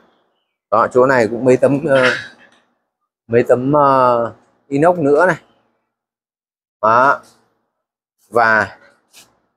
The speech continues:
chỗ này thì là em có mấy cái tấm nhôm lỗ. À, mấy cái tấm nhôm lưới nhá, cái này bằng nhôm nhá các bác. Thì cái tấm này này, em có hai tấm này, kích thước là năm sáu nhân ba mươi nhân không phẩy hai lăm,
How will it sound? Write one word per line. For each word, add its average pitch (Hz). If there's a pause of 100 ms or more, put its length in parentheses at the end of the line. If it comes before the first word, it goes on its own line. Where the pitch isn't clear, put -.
(120)
chỗ 135
này 135 (1120)
thì 113
là 110
em 123
có 127
mấy 127
cái 147
tấm 139
nhôm 147
lỗ. 151 (1500)
À, 123
mấy 123
cái 147
tấm 131
nhôm 151
lưới 135
nhá, 185
cái 165
này 160
bằng 135
nhôm 170
nhá 180
các 180
bác. 202 (1000)
Thì 123
cái 131
tấm 147
này 165
này, 123 (880)
em 143
có 143
hai 151
tấm 139
này, 160
kích 185
thước 214
là 135
năm 143
sáu 131
nhân 156
ba 147
mươi 151
nhân 147
không 151
phẩy 120
hai 131
lăm, 143